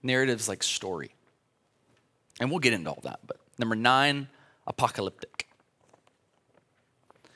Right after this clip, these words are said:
That's the hardest one for us to understand because we don't read and write in apocalyptic literature anymore.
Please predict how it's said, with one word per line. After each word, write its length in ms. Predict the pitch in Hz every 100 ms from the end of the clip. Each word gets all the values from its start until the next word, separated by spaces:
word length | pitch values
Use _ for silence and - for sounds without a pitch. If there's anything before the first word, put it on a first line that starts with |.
| _ _ _ _ _ -
That's 220 | 143 -
the 100 | 156
hardest 440 | 175 175 180 -
one 140 | 175 147
for 280 | - -
us 220 | 131 127 -
to 140 | -
understand 760 | 120 110 104 - 165 165 127 113
because 320 | 113 113 107
we 260 | 117 127
don't 340 | 127 127 127 127
read 640 | 127 120 123 131 127 123 120
and 240 | 113 104
write 300 | 110 113 107
in 100 | 113
apocalyptic 880 | 104 - 104 98 - 98 95 - 92
literature 520 | 90 92 95 90 -
anymore. 480 | 71 65 - - -